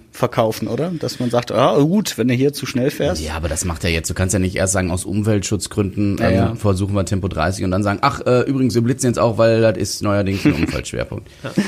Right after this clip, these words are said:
Speaker 2: Das kann sie
Speaker 1: Ja.
Speaker 2: bringen. Also so doof ist ja niemand.
Speaker 1: Ja.
Speaker 2: Die wenigsten.
Speaker 1: <laughs> Ja.
Speaker 3: Bin ich gespannt. Also ich will auch nicht unken, vielleicht funktioniert das auch und es gibt dann, ähm, tatsächlich gute Ergebnisse.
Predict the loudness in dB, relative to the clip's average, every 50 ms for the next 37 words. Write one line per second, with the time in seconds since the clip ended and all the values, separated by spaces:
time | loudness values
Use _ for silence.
0 | -2 -4 -4 -2 0 2 2 2 2 2 2 0 -2 -2 -2 -2 -2 -2 0 2
1 | 2 2 2 0 0 0 0 0 2 2 2 0 -2 -4 -8 -10 -14 -18 -10 -4
2 | -2 -2 -2 0 0 0 0 0 -2 -2 -6 -10 -14 -14 -16 -2 0 0 0 0
3 | -2 -6 -4 -2 -2 -2 0 -2 -4 -6 -10 -14 -12 -2 0 2 2 2 0 0
4 | 0 0 0 0 0 -2 -2 0 0 0 2 2 2 2 2 2 0 0 0 -2
5 | -6 -4 -2 -2 -2 -2 -2 -4 -6 -4 0 0 0 2 0 0 0 0 0 0
6 | 0 0 -2 -2 -2 -2 -2 0 0 0 0 0 -4 -6 -6 -4 -2 -2 -2 -2
7 | -4 -4 -6 -4 -4 -4 -4 -4 -4 -4 -4 -4 -4 -4 -4 -4 -6 -4 -4 -6
8 | -4 -4 -4 -6 -6